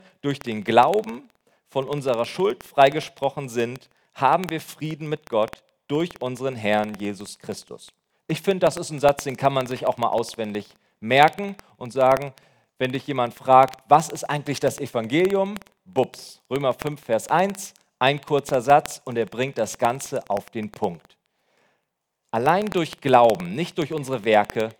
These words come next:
sind wir gerecht vor Gott, uns trifft keine Schuld mehr, der Zugang zu Gott ist frei. Wir sind wieder mit unserem Schöpfer vereint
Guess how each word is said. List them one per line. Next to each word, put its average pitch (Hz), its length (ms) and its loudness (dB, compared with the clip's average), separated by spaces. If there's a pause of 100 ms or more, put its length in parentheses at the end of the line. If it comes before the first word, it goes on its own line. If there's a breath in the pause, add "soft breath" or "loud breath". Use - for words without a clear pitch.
(120)
sind 151 400 -4
wir 160 160 -4
gerecht 123 460 2
vor 113 200 -6
Gott, 170 360 -2 (680)
uns 127 220 -10
trifft - 260 -8
keine 139 340 -4
Schuld 190 400 -4
mehr, 185 200 -2
der 127 240 -4
Zugang 160 460 -6
zu 110 200 -16
Gott 143 300 -2
ist - 200 -12
frei. 120 440 0 (440 soft breath)
Wir 131 140 -4
sind 131 280 -6
wieder 127 200 -2
mit 120 160 -10
unserem 104 320 -10
Schöpfer - 460 -8
vereint 101 680 -6